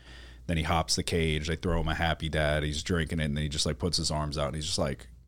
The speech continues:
just sitting, and everybody's going ballistic. And then when he's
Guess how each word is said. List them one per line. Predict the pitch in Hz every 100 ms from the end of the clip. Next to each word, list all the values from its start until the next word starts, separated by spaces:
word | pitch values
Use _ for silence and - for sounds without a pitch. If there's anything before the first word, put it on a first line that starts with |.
| _ -
just | 113 -
sitting, | 113 85 -
and | 120
everybody's | 123 113 101
going | 98 107 90 82
ballistic. | 92 85 87 - 71 - - - - - - - - - _ -
And | 117 110
then | 104
when | 98
he's | 85 -